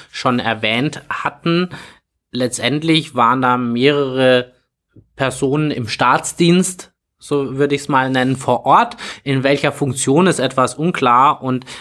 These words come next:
auf die Anfrage, die du gerade angesprochen hast, die haben unsere Kollegen von den Linken gestellt, da wird einfach, äh, beantwortet, obwohl dort irgendeine Person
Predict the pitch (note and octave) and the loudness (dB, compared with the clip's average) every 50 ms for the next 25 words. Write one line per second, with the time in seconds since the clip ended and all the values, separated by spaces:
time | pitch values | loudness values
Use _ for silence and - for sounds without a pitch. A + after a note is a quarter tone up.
0 | - - - B2+ B2 - - A2+ - A2+ C#3 E3+ E3 - - C3 B2+ C3 C3 B2+ | -10 -4 -2 -2 -2 -2 -4 -4 -2 -2 -2 -2 -4 -2 0 0 2 2 0 0
1 | C3+ C#3 C3+ C3+ C3+ B2+ B2 B2 B2+ B2 A#2 B2 A#2+ G#2+ A2 A2 A2+ A2+ A#2 A2+ | 0 0 0 0 -2 -2 -4 -4 -4 -4 -4 -4 -4 0 0 0 0 0 0 -2
2 | A2 A2 A2 - - - - _ _ _ _ _ - C3+ D#3+ E3 F3 E3 - - | -2 -4 -6 -10 -18 -20 -20 _ _ _ _ _ -4 -2 0 0 0 0 0 0
3 | D#3 C#3+ E3 D#3 D3 D3 C#3+ C#3 - C#3+ A#2+ A#2 G#2 B2+ B2+ - B2+ - - - | 0 0 2 0 0 0 -2 -2 -2 -2 -2 -2 -4 -6 -8 -6 -8 -6 -4 -2
4 | A#2 A#2+ B2+ C#3+ D3+ D#3+ D#3 C#3+ - D3 C3+ B2+ A#2+ A2+ A2 A2 G#2+ A#2+ D#3 F#3+ | 2 4 4 4 4 2 0 0 0 0 0 0 0 -2 -2 -2 -2 0 0 0
5 | F3 F#3+ D#3 B2+ A2 A#2 A2 - - A#2 A#2 A#2+ C3 D#3+ E3 - - - - - | 0 0 0 0 0 -2 -4 -4 -2 0 0 2 2 0 -2 -4 -12 -20 -20 -20
6 | - _ - B2 A#2+ B2+ B2+ A#2+ B2+ B2 - G#2+ A2 A2+ A2 C3 B2+ B2 - - | -10 _ 0 2 2 2 2 0 -2 -2 -2 -2 -2 0 0 0 0 -2 -4 -6
7 | - A#2 A#2 A#2 G#2+ - _ _ _ - A2+ - - - A2+ D#3 F3+ - - D#3+ | -4 -2 -2 -2 -4 -6 _ _ _ -4 -4 -2 -2 0 0 0 -2 -2 0 0
8 | D#3+ E3+ E3 F3+ F#3 F#3 - B2+ A2 - - B2+ C#3 C3+ C3 B2 B2 - - - | 0 2 2 0 -2 -2 -4 -8 -10 -8 -4 0 0 2 2 0 0 -2 -2 0
9 | E3 E3 F#3+ F#3 - - C3+ C#3 C3+ C#3 C3 C3+ C#3 B2+ B2 - - C#3 C3+ C#3+ | 0 2 2 2 0 0 0 0 0 -2 -2 -2 -2 -2 -2 -2 -2 0 2 2
10 | D#3+ E3 D#3 D#3+ - | 2 2 2 -2 -6